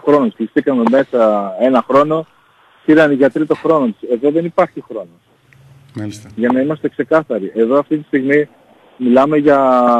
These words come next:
Speaker 1: καλλιεργητικές περιόδους. Αν περάσει η περίοδος όπου πρέπει να σπείρει ο παραγωγός στο χωράφι, να καλλιεργήσει ο παραγωγός στο χωράφι και να κάνει τις παρεμβάσεις που απαιτούνται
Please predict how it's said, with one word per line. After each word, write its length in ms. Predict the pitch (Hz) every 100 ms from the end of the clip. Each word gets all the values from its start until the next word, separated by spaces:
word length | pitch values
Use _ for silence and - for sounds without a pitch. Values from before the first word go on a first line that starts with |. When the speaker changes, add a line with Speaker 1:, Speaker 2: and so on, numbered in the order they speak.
| 113 113 104
Speaker 1:
καλλιεργητικές 640 | 127 123 117 113 - 151 -
περιόδους. 420 | 135 139 135 110
Αν 140 | 120
περάσει 360 | 151 151 151 160
η 20 |
περίοδος 480 | 147 127 143 135 120
όπου 200 | 117 113 113 107 104 101 95 - _ _ _ _ _
πρέπει 220 | 131 135 147
να 140 | 131
σπείρει 280 | - 156 147
ο 60 |
παραγωγός 380 | 117 110 107 107
στο 100 | -
χωράφι, 400 | - 104 104 -
να 80 | 113
καλλιεργήσει 480 | 113 110 101 139 135
ο 40 |
παραγωγός 360 | 123 107 104 107
στο 80 | 107
χωράφι 260 | 107 107 104
και 60 | 123
να 100 | 127
κάνει 200 | 135 139
τις 100 | -
παρεμβάσεις 580 | 127 117 117 127 - -
που 100 | 120
απαιτούνται 600 | 107 113 123 107 113